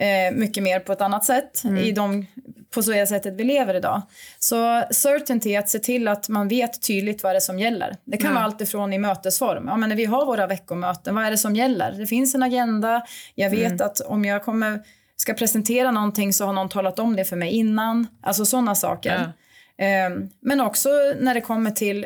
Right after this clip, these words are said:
Speaker 1: omorganiseringar till exempel. Hur vanligt är inte det?
Speaker 2: Mm.
Speaker 1: Det här stöter
Speaker 2: Ja,
Speaker 1: jag på
Speaker 2: gud,
Speaker 1: ganska
Speaker 2: ja.
Speaker 1: ofta.
Speaker 2: Ja, det förstår jag verkligen.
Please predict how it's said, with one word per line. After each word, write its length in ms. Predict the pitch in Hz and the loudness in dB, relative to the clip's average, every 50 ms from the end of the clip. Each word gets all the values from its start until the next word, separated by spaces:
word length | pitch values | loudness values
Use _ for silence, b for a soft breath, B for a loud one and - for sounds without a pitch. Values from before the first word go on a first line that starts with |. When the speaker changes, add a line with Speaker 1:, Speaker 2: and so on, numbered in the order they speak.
| - - | -4 -2
Speaker 1:
omorganiseringar 920 | 226 220 208 202 196 185 185 190 180 170 - 240 254 294 262 185 175 - | 0 0 2 2 0 0 0 -2 -2 0 0 2 2 2 2 0 -4 -6
till 140 | 165 - - | -8 -8 -8
exempel. 380 | 170 - - 190 185 - - 190 | -6 -6 -6 -8 -8 -6 -2 -2
Hur 120 | 220 220 | 0 0
vanligt 360 | 220 - 220 226 226 214 - | 2 0 0 0 -2 -2 -4
är 40 | 233 | -4
inte 200 | 220 208 208 233 | -4 -2 -2 -2
det? 260 | 226 240 202 196 185 - _ - | 0 0 0 -2 -2 -6 _ -6
Speaker 2:
Mm. 220 | 202 196 185 180 175 | -4 -2 -2 -4 -2
Speaker 1:
Det 60 | - | -2
här 80 | 226 233 | 0 0
stöter 200 | 226 254 226 185 | 0 0 0 0
Speaker 2:
Ja, 80 | 170 170 | 0 0
Speaker 1:
jag 100 | 196 - | -2 0
på 60 | 185 | 0
Speaker 2:
gud, 80 | 180 185 | 0 0
Speaker 1:
ganska 180 | 180 196 151 | 0 0 0
Speaker 2:
ja. 80 | 147 208 | 0 0
Speaker 1:
ofta. 260 | 190 - - 190 196 185 | -2 -2 -2 -4 -4 -2
Speaker 2:
Ja, 180 | 180 180 175 170 | -2 -2 -2 -2
det 100 | 180 170 | -2 -2
förstår 240 | - 170 - 185 | -2 -2 -2 0
jag 80 | 170 170 | 0 0
verkligen. 380 | 175 165 156 - - 180 170 | -2 -2 -4 -4 -6 -6 -6